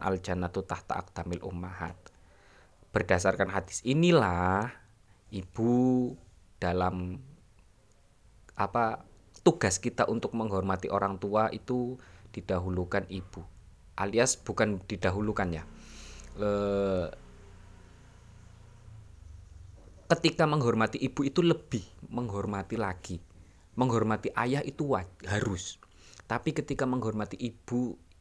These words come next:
itu lebih menghormati lagi. Karena ibu ini disebutkan dalam tiga kali dalam hadis ini. Ini menunjukkan kemuliaan i-, ibu, kemuliaan perempuan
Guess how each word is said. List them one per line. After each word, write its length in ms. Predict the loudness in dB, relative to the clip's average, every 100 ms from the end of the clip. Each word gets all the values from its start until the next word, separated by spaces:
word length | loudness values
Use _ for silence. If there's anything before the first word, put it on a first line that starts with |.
| -10 -8
itu 800 | -8 -12 -8 0 2 2 -2 -8 -16 -20 -20 -20 -20 -20 -20 -20 -2
lebih 320 | 0 2 0 2
menghormati 580 | 0 0 -4 -4 -4
lagi. 400 | -8 -8 -12 -14 -14 -18 -20 -20 -20 -20 -20
Karena 640 | -10 -8 -2 0 2 0 -6 -14 -20 -20 -20 -20 -12
ibu 300 | -6 -6 -4 -2
ini 300 | 0 0 0
disebutkan 560 | -4 -4 -6 -2 0
dalam 240 | 2 0 0
tiga 240 | -4 -4
kali 320 | 0 0 0
dalam 240 | 0 -2 -2
hadis 320 | -8 -8 -8
ini. 300 | -6 -6 -6 -10 -6
Ini 160 | -4
menunjukkan 640 | -2 -2 -4 -6 -6 -8 -6
kemuliaan 960 | -6 -4 -4 -2 -4 -4 -6 -8 -8
i-, 320 | -6 -6 -6 -8 -20 -18 -12
ibu, 420 | -12 -8 -8 -8
kemuliaan 800 | -6 -6 -2 -2 -2 -4 -4 -6
perempuan 800 | -6 -6 -8 -6 -4 -2 -2 -6